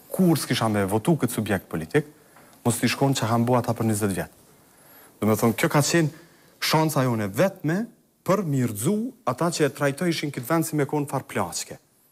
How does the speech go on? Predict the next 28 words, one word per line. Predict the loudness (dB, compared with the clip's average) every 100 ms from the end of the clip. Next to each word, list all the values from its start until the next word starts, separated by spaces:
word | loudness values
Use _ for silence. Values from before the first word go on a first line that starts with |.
| -20 -20 _ _ _ _ -2
E, | -2 -2
ky | -2
nuk | 2
është | 0 2
e | 2
armja, | 2 0
ky | -2 -4
është | -4 -2
tranzicioni. | -2 0 -4 -4 -6 -6
Kosovës | -6 -2 0 0 0
çka | 0
i | 0
duhet | 2 0 0
për | -2
katër | -2 -4 -6
vjet, | -6 -8
për | -8 -2
katësisht | -2 0 -2 0
tetë | 0 0
vjet, | 0 -4 -6 _ _ _ -8
mos | -4
e | -2
bë | -2
zot | 0 -2
me | -2
shku | -6 -6
dymbëdhjetë | -6 -4 0 0
vjet | 0 -4